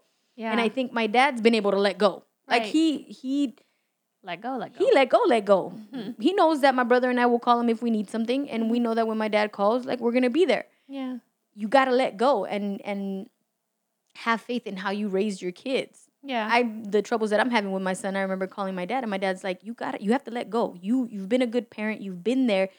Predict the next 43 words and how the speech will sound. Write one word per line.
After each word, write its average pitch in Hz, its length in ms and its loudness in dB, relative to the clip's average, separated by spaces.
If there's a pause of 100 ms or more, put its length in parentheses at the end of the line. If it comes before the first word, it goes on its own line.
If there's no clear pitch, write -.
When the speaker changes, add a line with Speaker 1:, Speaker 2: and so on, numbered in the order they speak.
(140)
Speaker 2:
You 254 80 -14
Speaker 1:
Mm. 254 60 -8
Speaker 2:
gotta 254 180 -4
have 240 220 -4
faith 262 260 -6
in 226 100 -4
Speaker 1:
You 196 80 -4
Speaker 2:
him. 180 220 -4
Speaker 1:
did 220 260 -4
the 262 80 -6
Speaker 2:
He's 254 140 2
Speaker 1:
best 208 80 0
you 208 140 0
Speaker 2:
your 262 160 4
Speaker 1:
could. 208 180 -12
Speaker 2:
son. 269 380 2
Yes, 202 400 0 (340)
he 254 160 -2
is 226 140 0
your 247 180 2
son. 247 240 0
He 240 160 2
is 220 80 -2
made 254 180 4
up 226 120 4
of 208 120 -2
you. 254 180 2
He 247 220 -2
will 226 280 4
be 226 200 0
okay. - 540 -4 (220)
Speaker 1:
Yeah. 214 340 -4
Speaker 2:
Let 214 260 -2
go." 240 300 4 (180)
Speaker 1:
Ooh. 202 240 -4
Speaker 2:
So 208 280 2
he 311 320 -2
did 196 180 2
that, 185 220 -2 (280)
right? 196 220 0
Speaker 1:
Yeah. 196 200 -6 (120)
Speaker 2:
And 208 300 -6 (100)
that's, 226 240 -4